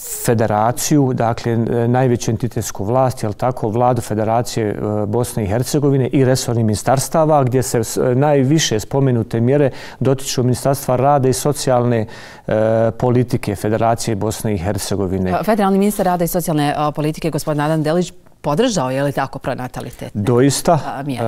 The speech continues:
Speaker 1: e, doista, nakon, e, mjera prema lokalnim vlastima i kantonalnim vlastima, d-, e, kada se formirala nova, da kažemo, federalna vlast, odmah smo otišli,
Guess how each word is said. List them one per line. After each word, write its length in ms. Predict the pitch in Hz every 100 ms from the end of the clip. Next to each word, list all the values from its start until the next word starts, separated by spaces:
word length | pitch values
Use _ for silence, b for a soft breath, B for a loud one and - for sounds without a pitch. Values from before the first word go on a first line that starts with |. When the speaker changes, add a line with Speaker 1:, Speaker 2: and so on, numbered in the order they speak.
| 110
Speaker 1:
e, 20 |
doista, 560 | 110 123 131 - 139 143
nakon, 440 | 123 117 - 117 113
e, 460 | 113 113 110 -
mjera 420 | 127 131 135 117 104
prema 280 | 113 110
lokalnim 460 | 110 127 151 143 143
vlastima 520 | 143 147 - 139 131
i 40 | 113
kantonalnim 580 | 147 143 147 147 143
vlastima, 520 | 135 139 143 - 131 120
d-, 120 | -
e, 300 | 120 117 113
kada 260 | 123 123 120
se 140 | 117
formirala 560 | - 110 117 151 156 104
nova, 320 | 113 113 101
da 100 | 98
kažemo, 400 | - 117 110 107
federalna 540 | - 123 110 104 110
vlast, 360 | 104 123 131 -
odmah 380 | 156 151 113 95
smo 180 | - 110
otišli, 400 | 113 117 -